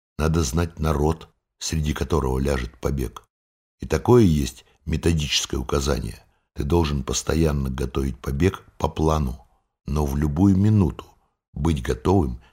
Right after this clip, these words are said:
и бежать совсем иначе, по случаю. Первый лагерь Тенно был Новорудное, близ Джесказгана. Вот то главное место, где обрекают тебя погибнуть.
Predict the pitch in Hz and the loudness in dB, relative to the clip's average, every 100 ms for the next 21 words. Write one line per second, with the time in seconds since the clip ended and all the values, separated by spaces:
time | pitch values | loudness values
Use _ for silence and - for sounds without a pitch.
0 | _ - 87 71 67 62 67 107 107 - | _ -6 -4 -2 -2 -2 0 -2 -2 -20
1 | _ _ _ - 73 - - 90 95 - | _ _ _ -6 -4 -4 -2 0 -2 -2
2 | 82 65 58 - - _ _ - 71 - | -2 -2 -4 -8 -12 _ _ -10 -6 -4
3 | - 67 64 - 60 - _ _ _ _ | -4 -4 -4 -6 -8 -12 _ _ _ _
4 | _ _ _ - 117 110 95 90 87 80 | _ _ _ 4 6 8 6 6 4 0
5 | - - 80 92 135 135 _ _ _ _ | -2 0 2 4 4 0 _ _ _ _
6 | - 85 117 110 - - 76 92 107 98 | 0 4 6 4 -6 -6 0 4 6 4
7 | 65 65 62 62 _ _ _ _ - 87 | 2 -4 -6 -10 _ _ _ _ -6 2
8 | 110 80 67 82 - 87 76 67 - 58 | 2 2 0 -2 0 -2 -2 -2 -4 -8
9 | - _ _ _ _ _ - 80 90 - | -14 _ _ _ _ _ -4 2 2 2
10 | - _ _ _ - 87 71 76 78 69 | -12 _ _ _ 2 2 4 2 2 2
11 | 67 65 82 87 - 65 65 65 67 65 | -2 -2 0 0 -2 -6 -4 -4 -4 -2
12 | 73 69 - 67 65 - 67 67 60 62 | -2 -2 -6 -4 -4 -4 -6 -4 -6 -8
13 | - - | -14 -18